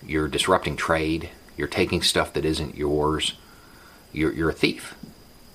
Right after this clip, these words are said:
And the pirate's like, "What are you doing? You're doing all of the exact same stuff.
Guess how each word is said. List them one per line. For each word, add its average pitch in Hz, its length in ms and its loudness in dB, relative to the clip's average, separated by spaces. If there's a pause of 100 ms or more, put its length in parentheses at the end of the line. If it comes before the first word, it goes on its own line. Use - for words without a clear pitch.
(1600)
And 65 160 -8
the 60 40 -8
pirate's 76 460 0
like, 69 180 -4
"What 71 120 -2
are 135 40 -6
you 185 140 2
doing? - 280 -4 (1300)
You're 71 100 -4
doing 73 340 -4
all 82 200 4
of 78 80 0
the 80 100 0
exact 80 360 -2
same 76 220 -2
stuff. - 520 -4